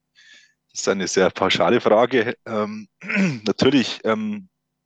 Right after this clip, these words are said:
Bö-, die Böden, und das ist nicht nur der Ackerboden Deutschlands und auch wahrscheinlich weltweit, stehen unter enormem Druck. Zum einen, ähm, haben wir es immer mehr mit, ähm, den klimatischen Veränderungen zu tun, die wir vielleicht vor zehn, zwanzig Jahren geahnt haben, jetzt live spüren. Wir se-,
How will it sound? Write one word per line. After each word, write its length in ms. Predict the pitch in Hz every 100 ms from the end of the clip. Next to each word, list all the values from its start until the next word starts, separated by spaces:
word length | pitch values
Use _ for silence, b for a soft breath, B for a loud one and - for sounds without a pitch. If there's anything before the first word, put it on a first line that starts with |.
| _ _ _ _ _
Bö-, 160 | 104
die 120 | - -
Böden, 340 | 104 127 135
und 100 | 107
das 100 | 104
ist 40 |
nicht 160 | 107 -
nur 80 | 95
der 80 | 87
Ackerboden 520 | - - 110 110 104
Deutschlands 640 | 98 - - 113 113 -
und 180 | - -
auch 140 | 90
wahrscheinlich 340 | - - 90 -
weltweit, 420 | 85 - - -
stehen 240 | - 92 -
unter 180 | 98 98
enormem 460 | 92 90 101 95 85
Druck. 360 | 117 - - B B B B B B B _
Zum 180 | 98 -
einen, 360 | 101 127 110 104
ähm, 440 | 104 101 98 - _
haben 360 | - 90 107 104
wir 100 | 101
es 140 | -
immer 140 | 113 101
mehr 260 | 95 110
mit, 360 | 123 101 - -
ähm, 420 | 104 98 98 98 -
den 80 | 101
klimatischen 600 | - 95 85 - 113 113
Veränderungen 500 | - 110 135 135 127
zu 140 | -
tun, 240 | - 120 117
die 120 | 95
wir 100 | -
vielleicht 340 | 101 98 104
vor 100 | 98
zehn, 240 | - 98 107
zwanzig 400 | - 101 - -
Jahren 320 | - 107 104
geahnt 420 | 101 - 120 139
haben, 260 | 139 127 107
jetzt 360 | 104 - - -
live 280 | 90 92 -
spüren. 460 | - - 143 135
Wir 80 | 104
se-, 240 | - -